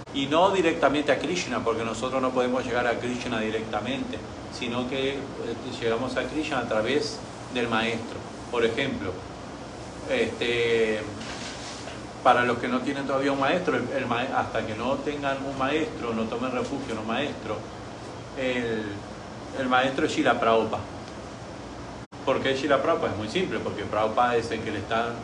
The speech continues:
nos está brindando el, el conocimiento y la manera de acercarnos a Krishna. Por eso el maestro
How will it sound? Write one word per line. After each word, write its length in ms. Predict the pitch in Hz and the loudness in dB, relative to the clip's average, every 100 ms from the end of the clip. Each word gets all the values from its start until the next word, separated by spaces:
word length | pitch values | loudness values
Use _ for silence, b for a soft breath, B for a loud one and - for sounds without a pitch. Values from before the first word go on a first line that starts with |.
| - - - - - - - | -10 -12 -10 -12 -12 -12 -8
nos 200 | 127 123 | -4 -2
está 460 | 120 98 147 147 113 104 113 | -2 4 8 8 6 -2 -4
brindando 680 | 113 107 127 135 120 107 | -2 2 4 4 2 0
el, 160 | 104 98 - - - - - - - - - | 0 -4 -8 -12 -12 -12 -12 -12 -12 -12 -8
el 80 | 127 120 | -6 -4
conocimiento 680 | 117 113 110 110 165 170 | -2 -2 -4 -2 0 0
y 40 | 135 | 0
la 120 | 110 | 0
manera 380 | 107 110 127 123 | 0 2 6 6
de 40 | |
acercarnos 600 | 120 117 104 117 120 113 | 6 2 0 0 0 0
a 80 | 110 | -2
Krishna. 440 | 107 113 117 113 98 | -2 -4 -6 -4 -4
Por 180 | 104 | -2
eso 220 | 104 - 117 | -4 -4 -2
el 60 | |
maestro 600 | 113 113 117 117 135 135 | -2 -2 -4 -2 0 0